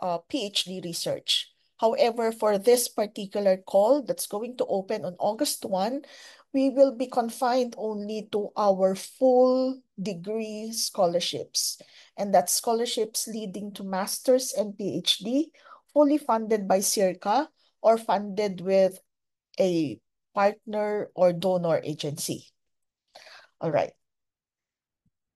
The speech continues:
For eligibility, applicants must be nationals of the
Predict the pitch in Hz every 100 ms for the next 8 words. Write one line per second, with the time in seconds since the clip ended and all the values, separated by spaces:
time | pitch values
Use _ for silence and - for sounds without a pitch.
0 | _ _ _ _ 294 294 294 285 285 302
1 | 254 233 247 220 220 165 139 165 _ _
2 | _ _ _ - 226 262 277 277 277 269
3 | - 240 233 208 202 196 180 190 - 208
4 | 196 277 311 - - 160 180 - 190 170